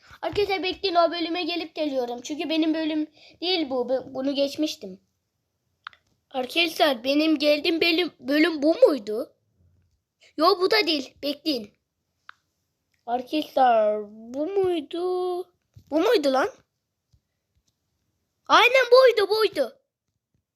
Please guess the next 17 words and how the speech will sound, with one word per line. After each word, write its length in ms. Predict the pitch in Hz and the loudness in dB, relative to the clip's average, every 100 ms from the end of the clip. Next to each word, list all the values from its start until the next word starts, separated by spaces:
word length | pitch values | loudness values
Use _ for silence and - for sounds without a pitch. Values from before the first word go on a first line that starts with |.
| _ - | _ -2
Geldiğim 360 | 269 285 349 | 0 2 2
bölüm 340 | 359 381 359 349 | 4 2 2 0
buydu. 540 | 370 370 339 240 226 - _ _ _ _ _ _ _ _ _ _ _ | 2 2 2 0 -6 -10 _ _ _ _ _ _ _ _ _ _ _
Ha, 140 | - 403 415 403 | 0 4 4 4
evet, 160 | 392 392 | 0 -2
burası, 340 | 359 339 330 | -2 -2 -2
tamam. 320 | 254 247 226 208 _ _ _ _ - - _ _ _ _ _ _ _ _ _ _ _ _ _ | -10 -8 -10 -16 _ _ _ _ -20 -20 _ _ _ _ _ _ _ _ _ _ _ _ _
Burada 240 | 254 254 294 | -2 2 4
ne 60 | |
yapacağımı 480 | 302 294 320 294 285 _ _ _ _ _ - - | 4 2 -2 -2 -4 _ _ _ _ _ -18 -2
biliyorum. 840 | 269 269 262 262 254 214 220 269 _ _ _ _ _ _ _ _ - | 0 0 -2 -2 0 0 -6 -8 _ _ _ _ _ _ _ _ -16
Oraya 300 | 208 214 214 | -6 -4 -4
gel, 440 | 214 214 202 208 214 | -4 -2 -2 -6 -6
gel 240 | 226 220 | -4 -4
artık. 400 | 208 - 269 269 _ _ _ _ - | -6 -8 -10 -10 _ _ _ _ -2
Ya 300 | 247 247 233 | 2 2 2
dur, 360 | 330 359 370 | 0 2 2